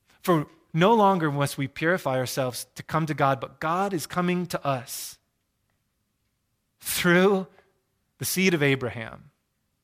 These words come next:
And Paul is saying, "Why would you seek to grow by human effort? You've been given the Spirit. You don't have to do it through the flesh or through the law."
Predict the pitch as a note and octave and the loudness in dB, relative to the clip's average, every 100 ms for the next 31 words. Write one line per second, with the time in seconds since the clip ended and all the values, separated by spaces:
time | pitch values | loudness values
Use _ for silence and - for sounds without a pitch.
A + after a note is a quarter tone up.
0 | _ _ _ _ _ _ _ _ _ _ | _ _ _ _ _ _ _ _ _ _
1 | _ _ - E3+ F#3+ G3 G3+ - F3+ F3 | _ _ -6 2 4 6 4 2 2 4
2 | F3 F3 E3+ _ _ _ _ _ _ _ | 2 -2 -6 _ _ _ _ _ _ _
3 | _ _ _ _ _ _ A#2+ C3 F#3+ B3 | _ _ _ _ _ _ -4 0 2 0
4 | A#3+ - - F#3+ G3+ - _ _ _ - | -4 -4 -2 -2 -2 -14 _ _ _ -8
5 | C3 E3 F#3 F3 D3+ F3+ E3 D#3 D#3 C3 | 2 4 4 2 0 0 0 0 -2 -6
6 | A#2 - _ - D#3 E3 D3 G3+ A#3 G3 | -10 -16 _ -8 -2 0 2 2 2 0
7 | - G3 G3+ E3 D#3+ E3+ F3+ D3+ F3 - | -2 2 4 4 2 0 0 -2 -4 -4
8 | B2+ E3+ F#3+ - _ - D3+ B2+ - D#3 | -2 2 2 0 _ -6 -6 -6 -4 -4
9 | D3 D3 C3 C#3+ B2 A#2+ A2 A#2+ | -2 -6 -6 -6 -6 -6 -8 -10